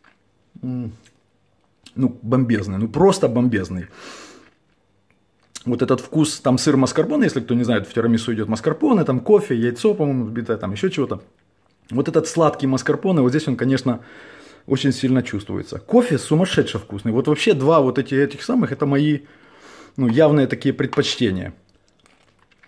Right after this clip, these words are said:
Очень, очень выраженный вкус кофе. И, ну, не знаю, вот холодная, когда вообще она с холодильника у меня, идёт особенно вкусно. Какао такой, смотрите, прикольно, что он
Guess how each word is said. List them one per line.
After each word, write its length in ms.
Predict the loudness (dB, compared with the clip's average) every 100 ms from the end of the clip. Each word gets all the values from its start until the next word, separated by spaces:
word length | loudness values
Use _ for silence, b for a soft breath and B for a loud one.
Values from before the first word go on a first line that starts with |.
| _ _ _ _ _
Очень, 280 | 0 2 -2
очень 280 | -4 -2 0
выраженный 400 | 2 2 2 0
вкус 200 | -4 -2
кофе. 280 | -2 -2 -8 -14 _ _ _ _ -20 _
И, 400 | 2 4 2 -4 _ _ _
ну, 120 | -2
не 80 | -2
знаю, 180 | 0 -2
вот 100 | -2
холодная, 440 | -2 0 2 2
когда 240 | 0 -2 -2
вообще 300 | -2 -4 -6
она 300 | -4 -6 -8 -10
с 60 |
холодильника 420 | -4 -2 0 -2 -2
у 20 |
меня, 240 | -2 -4 -8 _ _ _ _ _ _ _ _ -4
идёт 260 | 0 0
особенно 380 | 0 -2 -2 -6
вкусно. 360 | -8 -12 -12 -12 B B B B B
Какао 460 | -6 -2 0 2 2
такой, 360 | 0 2 2
смотрите, 340 | 4 0 -2 -8 -6
прикольно, 360 | -2 0 0
что 160 | 0 0
он 180 | 0